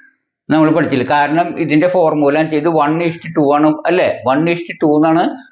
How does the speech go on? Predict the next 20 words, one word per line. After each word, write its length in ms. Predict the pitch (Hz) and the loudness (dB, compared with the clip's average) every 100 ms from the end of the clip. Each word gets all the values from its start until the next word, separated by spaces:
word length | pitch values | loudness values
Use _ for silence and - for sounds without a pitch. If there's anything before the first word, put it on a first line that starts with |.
| - | -4
ഫോർമുല. 440 | 143 135 117 107 | -2 0 -2 -2
അപ്പൊ 340 | 82 131 165 - | -2 -2 0 0
ഏറ്റവും 320 | 165 - 240 | -2 -2 0
ചെറുതാക്കി 480 | 233 180 151 143 175 | 0 0 0 -2 -2
എഴുതണം 280 | 156 123 117 | -2 -2 -4
എന്നാണ് 400 | 123 127 151 - _ - | -2 -2 -2 -4 _ -2
ഇതിന്റെ 260 | 147 156 | 0 2
ഫോർമുല. 520 | 165 170 123 110 90 - - - - - | 2 0 0 -4 -6 -8 -10 -16 -10 -2
അപ്പൊ 120 | 151 | 0
രണ്ടിനെ 520 | - 165 185 214 233 220 | 2 0 0 0 0 0
ഹരിക്കാവുന്ന 600 | 165 147 156 151 151 156 | -2 -2 0 0 0 0
സംഖ്യ 300 | 160 135 151 | -2 -2 -2
രണ്ടാണെന്ന് 580 | 143 135 131 143 131 | 0 -2 -2 0 0
നമുക്ക്, 260 | 131 131 131 | 0 -2 -2
നമുക്കറിയാം. 500 | 127 - 123 104 87 - | -4 -2 -2 -2 -6 -6
ര-, 260 | 123 - 123 | -4 -4 -2
രണ്ട് 280 | 143 147 160 | 0 2 2
കൊണ്ട് 300 | 156 139 123 | 2 0 0
രണ്ടിനെ 460 | 151 156 131 131 | 0 0 -2 0
ഹരിക്കാം, 420 | 135 120 104 127 | 0 -2 -2 -4